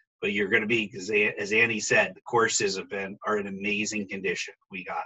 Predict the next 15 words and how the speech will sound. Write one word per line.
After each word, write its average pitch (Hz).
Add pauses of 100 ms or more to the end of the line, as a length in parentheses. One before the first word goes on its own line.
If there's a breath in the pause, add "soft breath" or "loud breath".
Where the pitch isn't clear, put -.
all 107
the 107
aerations 98
done 98 (480 soft breath)
on 98
each 104
one 104
of 92
the 92
courses. 90
We 92
were 92
able 98
to 98
aerate 92